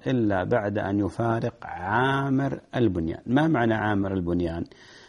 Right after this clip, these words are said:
جرت العادة أن في أطراف البلد، آه،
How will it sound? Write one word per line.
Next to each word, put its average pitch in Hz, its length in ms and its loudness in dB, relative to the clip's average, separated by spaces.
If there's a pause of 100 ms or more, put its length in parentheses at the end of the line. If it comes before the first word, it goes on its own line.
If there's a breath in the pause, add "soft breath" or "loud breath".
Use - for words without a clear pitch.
(180 loud breath)
جرت 151 340 0
العادة 107 480 0
أن 98 340 -4
في 98 420 -2 (520 soft breath)
أطراف 123 500 -2
البلد، 101 600 0 (140)
آه، 104 440 -4